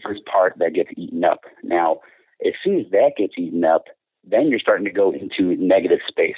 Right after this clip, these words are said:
right? You go through your, your equity, then you go through your down payment, and now you can actually be losing money. But the lender's always sitting pretty because they have maybe a loan that's sixty-five, seventy, maybe seventy-five percent of the value of the home. If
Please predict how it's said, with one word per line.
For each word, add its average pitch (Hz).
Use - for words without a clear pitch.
right? 82
You 92
go 95
through 92
your, 90
your 87
equity, 117
then 90
you 85
go 90
through -
your -
down 80
payment, 117
and 90
now 90
you 95
can 87
actually 82
be 87
losing 87
money. 78
But -
the 92
lender's 117
always 113
sitting 95
pretty 101
because 82
they 90
have 87
maybe 85
a -
loan 95
that's 82
sixty-five, 104
seventy, 92
maybe 92
seventy-five 98
percent 92
of 85
the 82
value 87
of 85
the 82
home. 90
If -